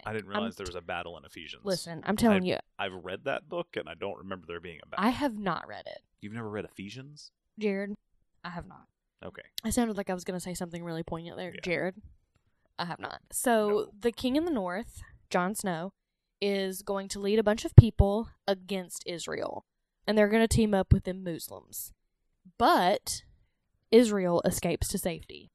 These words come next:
Speaker 1: Muslims?
Speaker 2: Yeah, the Muslims.
Speaker 1: Yeah, they, the cows are ancestors. It's just mixed. It's kinda funny on multiple levels now.
Speaker 2: Um,
Speaker 1: I know you were doing it as a Southern joke, but
Speaker 2: them
Speaker 1: it, it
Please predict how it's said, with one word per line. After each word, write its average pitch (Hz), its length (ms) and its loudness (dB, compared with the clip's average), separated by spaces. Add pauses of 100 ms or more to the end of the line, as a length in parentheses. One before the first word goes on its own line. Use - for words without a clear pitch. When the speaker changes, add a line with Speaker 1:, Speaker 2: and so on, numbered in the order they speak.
(300)
Speaker 1:
Muslims? 107 760 -10
Speaker 2:
Yeah, 302 160 0
the 254 100 0
Muslims. 208 640 -2
Speaker 1:
Yeah, 185 80 -10
they, 117 120 -10 (560)
the - 60 -20 (220)
cows 85 260 -12
are 78 100 -20
ancestors. - 540 -20
It's - 100 -20
just - 120 -12 (520)
mixed. - 320 -18
It's - 140 -20
kinda 78 240 -14
funny 78 240 -16
on 78 80 -20 (220)
multiple 85 320 -10
levels 78 300 -12
now. 80 200 -16 (500)
Speaker 2:
Um, 226 280 -2
Speaker 1:
I - 40 -2
know 117 100 -2
you 104 120 -4
were 92 80 -6
doing 90 200 -6
it 85 60 -12
as 80 100 -14
a 78 60 -16
Southern 82 440 -12
joke, 76 360 -14
but 73 140 -16 (680)
Speaker 2:
them 214 260 -12
Speaker 1:
it, - 80 -20 (140)
it - 120 -18